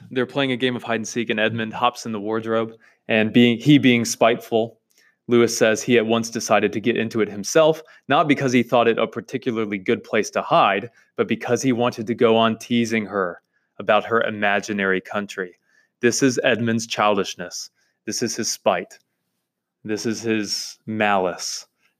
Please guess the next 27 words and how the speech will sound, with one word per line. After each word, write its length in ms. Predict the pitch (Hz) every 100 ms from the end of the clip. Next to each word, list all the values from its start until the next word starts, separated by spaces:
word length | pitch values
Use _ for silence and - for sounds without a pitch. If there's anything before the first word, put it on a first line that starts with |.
| -
that 100 | 101
he 440 | 87 117 120 120
is 300 | 131 123 113
in 160 | 117 117
need 220 | 123 123
of 100 | 131
redemption. 600 | 123 120 127 127 113 92 -
He 200 | 117 120
is 340 | 117 117 113
a 140 | 120
sinful 640 | 107 - 117 113 - 113 113
person. 540 | - 127 123 - 92
All 260 | 101 131 196
four 240 | - 190
of 60 | 170
the 80 | 123
children 400 | - 104 101 92
are. 260 | 87 87 - _ _ _
But 160 | 123 -
Edmund 280 | 156 185 185
is 120 | 123
the 80 | 127
character 420 | - 127 127 120
where 140 | 110
we 220 | 110 120 127
really 260 | 143 151
see 520 | - - 139 107 98